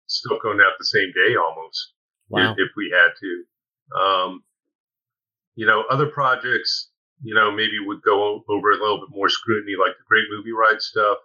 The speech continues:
Speaker 2: Yeah.
Speaker 1: You know, had to be looked at by some people higher up.
Speaker 2: Right.
Speaker 1: Um,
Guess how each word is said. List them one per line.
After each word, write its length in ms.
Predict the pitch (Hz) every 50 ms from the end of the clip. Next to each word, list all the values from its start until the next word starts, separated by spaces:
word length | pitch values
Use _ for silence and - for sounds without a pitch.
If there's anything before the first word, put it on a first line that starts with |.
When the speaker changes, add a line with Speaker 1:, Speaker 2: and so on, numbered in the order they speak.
| _ _ _ _ _
Speaker 2:
Yeah. 240 | - 123 117 110 104
Speaker 1:
You 80 | 110 104
know, 200 | 101 101 92 90 95
had 160 | 104 104 -
to 60 | 95 90
be 160 | 101 101 98 -
looked 240 | 107 104 95 - -
at 180 | 104 95 98 101 - - _
by 420 | 95 92 90 92 92 90 90 90 92 _ -
some 180 | - - - - -
people 280 | 104 101 - 101 98 -
higher 300 | 98 98 92 90 92 92 92 95
up. 80 | 92 - _ _ _ _ _ -
Speaker 2:
Right. 240 | 127 117 110 107 104 - _ 90
Speaker 1:
Um, 440 | 90 90 90 87 85 85 87 85 80